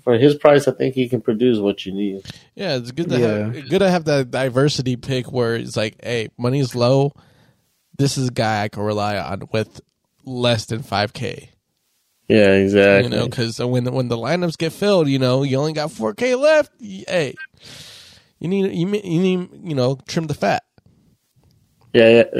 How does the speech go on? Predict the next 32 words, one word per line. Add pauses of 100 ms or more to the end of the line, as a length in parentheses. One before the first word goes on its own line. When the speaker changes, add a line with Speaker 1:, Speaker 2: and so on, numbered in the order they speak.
(280)
Speaker 1:
Mm-hmm.
Speaker 2:
Mm-hmm. (120)
So
it,
it,
it's
good
that,
you
know,
you,
you
mentioned
Donovan
Peoples-Jones
because
he
has
been
consistent. (540)
Nu-, (240)
numbers
aren't
crazy,
but, (640)
you
know,
better
than
getting
a
dud.